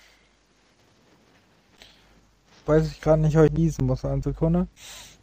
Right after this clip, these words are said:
Oh. So, ähm, dann kam Future Wars. Das hab ich grad ein bisschen nachgeguckt. Das kam neunzehnhundertneunzig für Amiga, dos und S T.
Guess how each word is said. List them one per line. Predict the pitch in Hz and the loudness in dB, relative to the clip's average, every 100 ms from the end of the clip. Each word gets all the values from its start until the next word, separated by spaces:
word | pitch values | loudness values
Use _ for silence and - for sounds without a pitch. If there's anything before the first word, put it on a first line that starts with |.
| _ _ | _ _
Oh. | 156 143 - - - - - _ | 2 2 0 -16 -20 -20 -20 _
So, | 185 185 160 | 4 6 6
ähm, | 165 180 180 180 - _ | 4 2 2 0 -6 _
dann | 196 254 | 4 4
kam | 269 233 202 | 2 -2 -2
Future | - 277 320 - 165 | 2 2 2 0 0
Wars. | 143 139 165 240 - | 0 0 0 -2 -8
Das | 170 - | -8 -6
hab | 208 | -8
ich | 214 | -6
grad | - 175 - | -4 -4 -4
ein | 165 | -6
bisschen | 180 - 175 | -4 -2 0
nachgeguckt. | 196 - 170 160 156 | -2 -4 -4 -2 -2
Das | 156 | -2
kam | - 175 | 0 2
neunzehnhundertneunzig | 175 180 - 160 156 190 226 - 180 208 - | 2 0 -2 0 0 0 -2 0 0 0 -6
für | - 170 160 | -2 0 0
Amiga, | 156 165 180 180 | 0 0 2 2
dos | 170 170 170 | 2 0 -2
und | 165 151 | -6 -6
S | 147 143 | -6 -8
T. | - 208 190 | -4 -2 -2